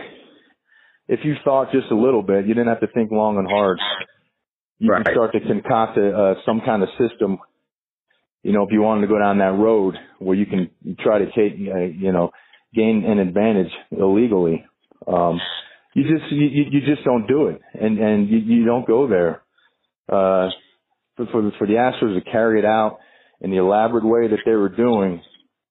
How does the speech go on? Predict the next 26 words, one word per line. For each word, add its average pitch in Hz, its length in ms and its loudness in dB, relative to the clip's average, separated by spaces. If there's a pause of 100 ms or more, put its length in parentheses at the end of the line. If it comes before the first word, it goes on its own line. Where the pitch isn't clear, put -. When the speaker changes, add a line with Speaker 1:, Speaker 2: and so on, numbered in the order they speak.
(640)
Speaker 1:
and 104 100 -2
there's 107 100 0
a 117 40 2
lot 113 260 2
of 110 160 -2
thought 107 340 0
and 101 160 -4
there's 101 140 0
a 101 60 0
lot 107 240 2
of 107 100 2 (260)
deviance 101 600 -2 (720)
in, - 260 0
in 98 160 0
what 110 140 2
was 104 240 -2
going - 1400 -4
on. 87 320 2
Um, 85 240 -4 (800)
it, 98 120 -2
it, 101 420 0
it's - 180 -2
not, 101 220 2
it's 95 260 -2
not, 101 260 2
it's 95 120 -2